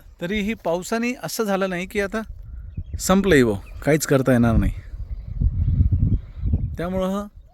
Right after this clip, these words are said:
कुठलीही फळबाग असू द्या, पण फळबाग ही आपल्याला पाहिजे. कारण इतका जोर मोठा पाऊस आला तर जे आपल्या गुडघ्याच्या खालचे पिकं आहे,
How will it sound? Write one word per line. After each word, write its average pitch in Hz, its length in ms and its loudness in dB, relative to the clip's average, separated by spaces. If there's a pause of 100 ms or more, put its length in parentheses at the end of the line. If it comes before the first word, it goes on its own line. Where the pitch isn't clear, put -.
(280)
कुठलीही 208 360 0
फळबाग 185 360 0
असू 156 140 -10
द्या, 143 180 -8
पण 180 220 -8
फळबाग 170 400 0
ही 202 160 0 (920)
आपल्याला 160 300 -4
पाहिजे. 151 440 0 (1500)
कारण 165 220 -6
इतका 202 360 -4
जोर 190 220 -4 (140)
मोठा 165 240 -8
पाऊस 175 300 -8
आला 156 300 -4 (340)
तर 151 60 -8
जे 156 240 -8
आपल्या 170 280 -8
गुडघ्याच्या 165 440 -8
खालचे 175 220 -10
पिकं 170 280 -8
आहे, 139 200 -6